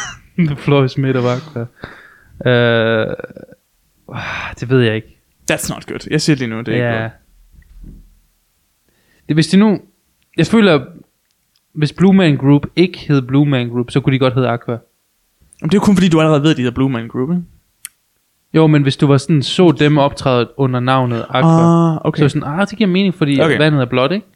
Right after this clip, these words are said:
Speaker 2: Ja.
Speaker 1: Hvis Aqua derimod
Speaker 2: I
Speaker 1: hed
Speaker 2: get
Speaker 1: Blue
Speaker 2: it.
Speaker 1: Man Group, det ville ikke hænge sammen.
Speaker 2: Det,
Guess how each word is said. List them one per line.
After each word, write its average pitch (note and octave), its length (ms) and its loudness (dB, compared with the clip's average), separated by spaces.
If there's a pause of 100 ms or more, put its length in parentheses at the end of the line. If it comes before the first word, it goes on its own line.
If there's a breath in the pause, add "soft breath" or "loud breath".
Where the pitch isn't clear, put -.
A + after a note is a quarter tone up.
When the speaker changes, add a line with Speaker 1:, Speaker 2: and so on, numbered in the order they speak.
(800)
Speaker 2:
Ja. D3 100 0 (580)
Speaker 1:
Hvis C3+ 160 -2
Aqua F3 240 2
derimod C#3 340 2
Speaker 2:
I C3 40 0
Speaker 1:
hed E3+ 60 2
Speaker 2:
get F3+ 100 0
Speaker 1:
Blue C#3+ 160 2
Speaker 2:
it. C3+ 60 -4
Speaker 1:
Man A#2+ 240 -6
Group, A2+ 180 -8 (140)
det C#3 80 -2
ville B2 120 0
ikke A2+ 100 -6
hænge A#2 140 -10
sammen. G#2+ 260 -12 (220)
Speaker 2:
Det, D#3+ 120 -4